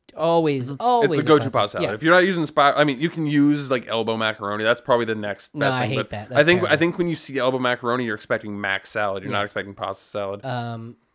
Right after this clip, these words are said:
Speaker 1: nasty crap. I want bow ties. Love the bow
Speaker 2: I've done
Speaker 1: ties
Speaker 2: bow
Speaker 1: for
Speaker 2: ties.
Speaker 1: it.
Speaker 2: Bow
Speaker 1: Yeah.
Speaker 2: ties are acceptable. My problem with bow ties,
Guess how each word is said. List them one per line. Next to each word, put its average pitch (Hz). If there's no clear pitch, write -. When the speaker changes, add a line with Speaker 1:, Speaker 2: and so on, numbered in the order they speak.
Speaker 1:
nasty 165
crap. 107
I 180
want 113
bow 151
ties. 110
Love 147
the 147
bow 135
Speaker 2:
I've 131
done 131
Speaker 1:
ties 131
Speaker 2:
bow 127
Speaker 1:
for 120
Speaker 2:
ties. 120
Speaker 1:
it. 123
Speaker 2:
Bow 123
Speaker 1:
Yeah. 117
Speaker 2:
ties 135
are 147
acceptable. 135
My 143
problem 175
with 127
bow 120
ties, 196